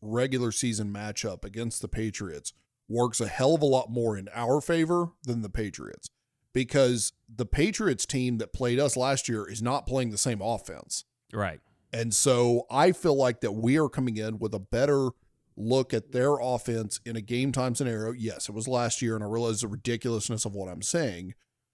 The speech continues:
Speaker 1: but what I'm trying to put behind this is that I feel like the Titans get a planning advantage coming out of that from last year. And then, of course, they had the joint practice in the preseason game this year.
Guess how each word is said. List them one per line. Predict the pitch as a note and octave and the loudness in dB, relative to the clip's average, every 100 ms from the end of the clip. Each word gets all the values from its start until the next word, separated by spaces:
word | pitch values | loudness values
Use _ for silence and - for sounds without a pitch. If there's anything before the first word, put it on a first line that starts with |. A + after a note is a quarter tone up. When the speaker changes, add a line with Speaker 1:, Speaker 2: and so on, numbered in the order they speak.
| _ - | _ -8
Speaker 1:
but | G#2 A2+ A#2+ | -2 -2 -2
what | A2+ B2 B2+ | 0 4 4
I'm | C3 A2+ | 4 2
trying | G#2+ A#2 | 2 0
to | G#2+ | 0
put | C3 A#2+ | -2 -2
behind | A2 A#2+ C#3 B2 | -4 -2 0 0
this | A2 - | 0 0
is | G#2 A2 | -2 -4
that | G#2+ G#2 - - _ _ _ _ _ | -6 -6 -10 -18 _ _ _ _ _
I | C3+ E3 | 4 4
feel | F#3 D3+ | 6 4
like | C3+ | 4
the | B2 | 2
Titans | - C#3 C3+ A#2+ A2+ | -2 0 0 0 -2
get | A2+ B2 | 0 -2
a | - | -2
planning | - - B2+ B2 B2+ A2+ | -6 -2 -2 0 0 -2
advantage | F2+ A2 A2 G2+ - | -6 -8 -6 -6 -4
coming | A#2 G#2+ | -4 -4
out | G2 A#2 A#2+ | -4 0 0
of | G2 | 0
that | F#2+ F2 F2 - _ _ _ _ _ - | -6 -10 -12 -16 _ _ _ _ _ -6
from | A2 | -2
last | A2+ A#2+ B2 - | -2 0 -2 -2
year. | A2 G#2 G2+ | -4 -6 -4
And | A#2 | -4
then, | A2+ | -4
of | |
course, | - A2+ | -2 -2
they | A#2+ | -2
had | G#2 | -4
the | |
joint | G2+ A#2+ A2+ | -4 -4 -4
practice | A#2 G#2+ A#2+ - | -4 -4 -6 -6
in | G#2 | -8
the | |
preseason | - A#2 G2+ G2+ G2+ | -4 -4 -2 -6 -8
game | F#2+ F#2+ | -10 -4
this | F3+ - | -4 -2
year. | G2+ D#2+ | -6 -8